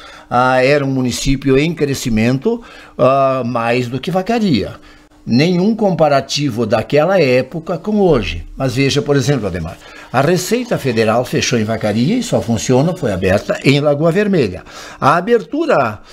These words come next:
do Passo do Barracão, por onde, e o fechamento do Passo de Santa Vitória em Vacaria, e a trazida da Coletoria Federal, por onde passavam as tropas de Vacaria, do Passo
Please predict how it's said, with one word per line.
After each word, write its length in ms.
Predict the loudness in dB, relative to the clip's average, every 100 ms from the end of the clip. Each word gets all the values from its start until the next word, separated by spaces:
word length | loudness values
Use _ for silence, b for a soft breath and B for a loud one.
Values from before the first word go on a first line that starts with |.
| B
do 160 | -4 -2
Passo 460 | -2 -2 -2 -2 -2
do 80 |
Barracão, 560 | 0 0 0 0 2 0
por 240 | 0 2
onde, 380 | 2 2 2 2
e 160 | 2 2
o 40 |
fechamento 720 | 2 2 4 4 0 -2 -2
do 160 | -2 -2
Passo 420 | -2 0 0 -2
de 120 | -6
Santa 320 | -4 -2 0
Vitória 500 | -2 0 2 2 0
em 100 | -4
Vacaria, 720 | -6 -4 -4 0 2 0 -2 -12 B B B -2
e 120 | 0
a 60 |
trazida 600 | 0 0 -2 0 2 2
da 160 | 2 0
Coletoria 720 | 0 0 0 0 -2 0 0
Federal, 600 | 0 0 2 4 4 2
por 200 | -2 -2
onde 180 | 0 0
passavam 520 | 0 0 2 0 2
as 100 | 0
tropas 540 | 0 -4 -2 -4 -8 -8
de 440 | -4 0 2 2
Vacaria, 460 | 0 0 2 2 2
do 120 | 0
Passo 540 | 0 0 0 -2 -10